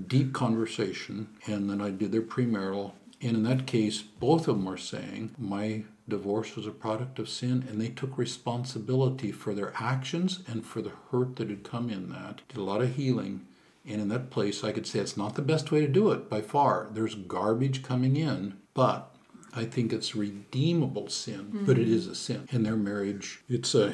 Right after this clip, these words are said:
Speaker 1: it's another redemption story,
Speaker 2: Mm.
Speaker 1: and I love those. So
Speaker 2: Mm.
Speaker 1: the new wife's relation with his two children from the first marriage and with the former wife is a model of how it can be done.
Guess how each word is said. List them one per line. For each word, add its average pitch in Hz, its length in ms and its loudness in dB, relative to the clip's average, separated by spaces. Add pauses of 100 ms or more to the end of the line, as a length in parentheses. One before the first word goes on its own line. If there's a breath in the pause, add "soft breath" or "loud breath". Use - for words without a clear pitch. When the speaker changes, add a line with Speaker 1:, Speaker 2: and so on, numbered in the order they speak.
(140)
Speaker 1:
it's 113 220 0
another 104 420 0
redemption 107 640 -6
story, 107 360 -4
Speaker 2:
Mm. 190 240 -2
Speaker 1:
and - 100 -2
I 92 60 -4
love 101 520 -2
those. - 520 -8
So 139 220 2
Speaker 2:
Mm. - 40 4
Speaker 1:
the 104 220 2 (420)
new 139 240 8
wife's 113 600 4
relation 104 640 2
with 98 160 -4
his 113 440 0 (140)
two - 300 -2
children 107 640 0
from 98 240 -6
the 98 80 -6
first - 420 0
marriage 95 540 -6 (100)
and 113 160 -2
with 104 120 -6
the - 120 -6
former 156 520 0
wife - 540 -8
is 107 100 2
a 104 80 0
model 98 440 0
of - 80 -12
how 98 220 -8
it - 140 -12
can 95 180 -8
be 98 140 -10
done. 139 380 -12